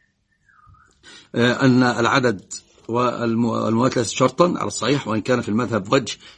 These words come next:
أن، أنها، أنه يبطل بالتفريق وهو ليس بصحيح. نعم، والصحيح أنه لا يضر ويبني على طوافه. ومن أركان الحج أيضًا التي ذكرها المصنف هنا السعي، والسعي كما قلنا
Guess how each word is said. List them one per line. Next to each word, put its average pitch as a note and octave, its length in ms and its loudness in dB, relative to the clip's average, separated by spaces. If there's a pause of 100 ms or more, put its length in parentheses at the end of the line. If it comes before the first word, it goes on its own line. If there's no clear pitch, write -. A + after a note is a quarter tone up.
(120)
أن، A#2+ 220 -2
أنها، A2+ 1080 -4
أنه A2+ 200 -2
يبطل C3+ 260 -2
بالتفريق A#2 580 -2
وهو G#2+ 160 -2
ليس A2+ 200 0
بصحيح. C3 460 -2 (600)
نعم، - 180 -12
والصحيح D3 320 2
أنه A#2+ 220 -2
لا C#3 120 4
يضر C3+ 240 2 (360)
ويبني A2+ 360 -4
على A2+ 220 -4
طوافه. G2+ 520 -4
ومن A#2+ 220 -2
أركان A#2 440 -2
الحج A2 340 -8
أيضًا A2+ 280 -4
التي A2 300 -4
ذكرها G#2+ 640 -4
المصنف G#2+ 640 -4 (480)
هنا A2+ 480 -4 (180)
السعي، - 320 -2 (1600)
والسعي C#3 380 2
كما A#2 200 -2
قلنا F3+ 500 -2